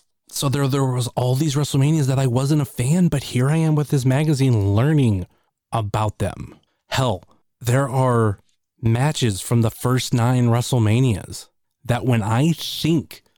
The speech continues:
of the show or the matches, I think of some of the pictures in this magazine. So for W W F or any other wrestling magazine, is there a particular issue that sparks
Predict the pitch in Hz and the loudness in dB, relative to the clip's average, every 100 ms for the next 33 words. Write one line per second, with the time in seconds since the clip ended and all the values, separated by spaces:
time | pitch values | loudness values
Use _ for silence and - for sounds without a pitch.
0 | _ _ - 107 113 - 120 135 139 127 | _ _ -6 -2 -2 -2 0 2 2 2
1 | 117 110 113 139 120 113 101 - 101 117 | 2 2 2 0 0 0 0 -4 -2 -2
2 | 135 - 113 127 135 - 101 110 117 - | -2 0 0 2 -2 -4 -2 0 0 -4
3 | - 113 - 107 120 - _ _ _ _ | -6 -4 0 0 0 -2 _ _ _ _
4 | 107 92 95 92 101 107 104 90 - _ | -4 0 0 0 0 -2 -4 -6 -10 _
5 | _ _ - - 101 104 - 104 107 101 | _ _ -12 -2 0 0 0 0 2 0
6 | 98 - _ _ _ - 101 104 110 113 | -2 -6 _ _ _ -4 -2 0 2 2
7 | 117 147 - - - _ _ _ 117 117 | 2 0 -6 -20 -20 _ _ _ -2 -2
8 | - 127 165 147 117 113 - 107 110 107 | -2 0 0 0 0 0 0 2 2 2
9 | 110 110 107 98 _ _ _ - 110 104 | 2 2 2 -2 _ _ _ -6 -4 -2
10 | 101 107 131 135 135 127 - 117 107 101 | -2 -2 -2 0 0 0 0 0 0 0
11 | - - - 110 117 - - | -2 -8 -4 -2 -2 -4 -10